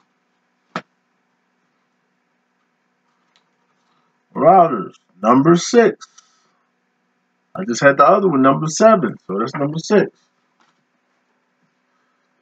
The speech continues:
Immortal Hulk, number thirty. Look at that cover. It's a fire cover. Hell Arisen.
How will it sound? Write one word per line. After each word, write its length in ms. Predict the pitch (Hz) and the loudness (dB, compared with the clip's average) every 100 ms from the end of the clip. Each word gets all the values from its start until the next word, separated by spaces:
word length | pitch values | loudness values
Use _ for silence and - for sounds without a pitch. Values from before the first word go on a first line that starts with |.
| _ _ _ _ - | _ _ _ _ -8
Immortal 500 | 120 135 180 196 185 | 0 4 4 6 4
Hulk, 520 | 208 247 - - - _ _ _ _ _ 107 | 4 4 2 -6 -20 _ _ _ _ _ -2
number 280 | 127 165 | 0 2
thirty. 520 | 180 233 226 170 107 - _ _ _ _ _ _ _ _ _ - | 2 4 4 2 -2 -8 _ _ _ _ _ _ _ _ _ -8
Look 140 | 131 151 | -6 -2
at 80 | |
that 180 | 151 151 | 0 0
cover. 420 | - 180 127 92 - _ _ _ _ _ _ _ _ | 2 2 0 -12 -16 _ _ _ _ _ _ _ _
It's 200 | - 123 | -10 -6
a 40 | |
fire 340 | - 120 139 156 | 2 2 2 0
cover. 400 | 185 175 101 - _ _ _ _ _ _ _ _ _ _ _ _ _ _ _ _ _ _ _ _ _ _ _ _ _ _ _ _ _ _ _ _ _ _ - | 0 0 -2 -16 _ _ _ _ _ _ _ _ _ _ _ _ _ _ _ _ _ _ _ _ _ _ _ _ _ _ _ _ _ _ _ _ _ _ -2
Hell 220 | 165 208 | 2 2
Arisen. 640 | 220 220 233 190 127 92 | 0 0 0 2 -2 -4